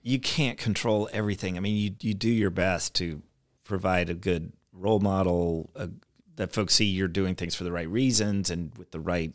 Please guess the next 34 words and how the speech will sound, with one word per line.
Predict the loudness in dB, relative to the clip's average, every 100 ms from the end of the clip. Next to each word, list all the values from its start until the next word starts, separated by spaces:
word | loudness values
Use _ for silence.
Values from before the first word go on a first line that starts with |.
| -2
aesthetics | 0 2 0 -2 -2 -4
and |
whatever, | -2 -2 -2 -2 -4
but | -4 -4 -4
you | -8
can't | -6 -4 -4 -4
control | -2 0
everything, | 0 0 0 2
so | 2
you | 0 -4 -8
can't, | -10 -4 -2 -4 _ _ _ _ _ _ _ _ _ _ _ _ -10
you | -6 4
gotta | 6 6 4
sometimes | 2 2 0 0
work | -2 -2
with | -2
that | 0 0 -2
disappointment. | -4 -2 -2 -4 -4 -6 -8 -4
Even, | 0 2 0
like, | 0 -6 -4
movies, | 2 2 2 0
too, | 0 0 0
it's | -2
like, | -4 -6 -8 -16 _ _ _ _ _ -4
I |
say | 0 0 2
movies | 2 2 2 2
are | 0
like | -2 -4
a | -2
rocket | 0 0 0 -2
ship, | -2 -4 -10
right? | -8 -4
So | -2 0 -2 -4